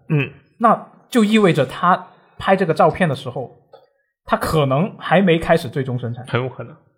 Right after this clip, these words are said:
Speaker 2: 或者是他刚开始最终生产。
Speaker 1: 嗯。
Speaker 2: 是吧？
Speaker 1: 对。
Speaker 2: 那你看他二月份他就正式给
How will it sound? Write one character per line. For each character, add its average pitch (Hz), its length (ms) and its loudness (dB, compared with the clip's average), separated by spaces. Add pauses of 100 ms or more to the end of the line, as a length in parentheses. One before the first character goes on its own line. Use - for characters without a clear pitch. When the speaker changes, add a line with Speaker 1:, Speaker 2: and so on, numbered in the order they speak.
(200)
Speaker 2:
或 233 140 2
者 151 80 0
是 185 380 -2 (100)
他 - 100 -2
刚 170 220 0
开 175 160 2
始 151 140 -4
最 123 120 -8
终 120 160 -8
生 113 160 -10
产。 113 160 -16
Speaker 1:
嗯。 104 240 -4 (240)
Speaker 2:
是 - 160 -10
吧？ 98 140 -10 (220)
Speaker 1:
对。 196 100 -8
Speaker 2:
那 180 200 2
你 117 100 -8
看 165 160 0
他 175 360 0 (240)
二 233 160 4
月 185 140 4
份 156 220 0
他 175 160 0
就 147 380 -4
正 156 180 -2
式 143 260 -6
给 127 160 -10